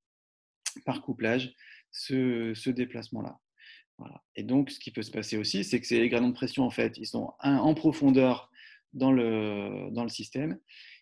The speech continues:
et le, le, le couplage visqueux va s'effectuer et va entraîner la surface, euh,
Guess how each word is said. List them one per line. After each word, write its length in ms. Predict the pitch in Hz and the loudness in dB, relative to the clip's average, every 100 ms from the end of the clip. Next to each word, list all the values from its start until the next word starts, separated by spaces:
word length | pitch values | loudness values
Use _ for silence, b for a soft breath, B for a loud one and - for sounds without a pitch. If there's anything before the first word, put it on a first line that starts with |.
| _ | _
et 220 | 139 156 | 6 8
le, 220 | 139 113 - _ | 8 6 0 _
le, 360 | 127 117 110 110 | 0 2 2 0
le 120 | 123 | -4
couplage 440 | 117 131 135 131 | -4 0 2 2
visqueux 320 | 113 - 147 160 | 0 -2 2 2
va 120 | 117 | 2
s'effectuer 540 | 117 110 107 - 143 | -4 -10 -8 0 2
et 60 | 151 | 4
va 300 | 127 131 - | 4 2 0
entraîner 400 | 120 - 120 127 | -4 -4 -2 0
la 80 | 107 | -2
surface, 520 | - - 117 123 - | -8 -10 -8 -8 -8
euh, 100 | - | -10